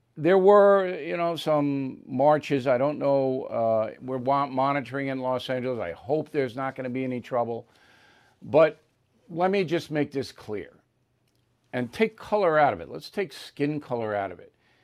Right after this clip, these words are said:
If you are confronted by police for any reason, please do what the police officer says. If you have a weapon, please identify yourself with having a weapon.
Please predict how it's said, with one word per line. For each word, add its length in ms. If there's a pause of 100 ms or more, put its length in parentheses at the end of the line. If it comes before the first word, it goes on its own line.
(300)
If 140
you 320
are 280
confronted 680
by 160
police 460
for 200 (160)
any 320
reason, 400 (500)
please 480
do 200
what 260
the 80
police 500
officer 500
says. 760 (720)
If 200
you 180
have 280
a 200
weapon, 580 (840)
please 460
identify 880
yourself 720
with 260
having 600
a 160
weapon. 560